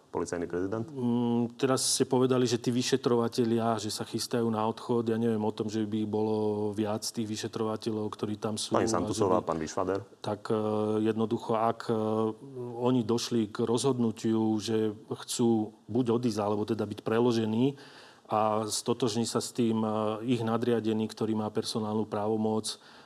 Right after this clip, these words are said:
Speaker 2: a ja budem o tom informovaný a bude mi to vysvetlené, tak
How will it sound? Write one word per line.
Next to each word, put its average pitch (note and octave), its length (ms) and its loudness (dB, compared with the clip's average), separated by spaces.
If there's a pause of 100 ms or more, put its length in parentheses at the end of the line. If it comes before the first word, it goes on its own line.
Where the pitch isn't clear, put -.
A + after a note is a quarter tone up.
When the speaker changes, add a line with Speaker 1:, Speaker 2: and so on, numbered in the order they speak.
Speaker 2:
a G#2 320 -2 (320)
ja G#2+ 240 0 (560)
budem A2+ 480 2
o A2+ 80 4
tom A#2 160 2
informovaný A#2 880 2
a G#2 40 -6
bude A2 200 0
mi A2+ 80 0
to A2 160 0
vysvetlené, A2 560 -2
tak - 240 -10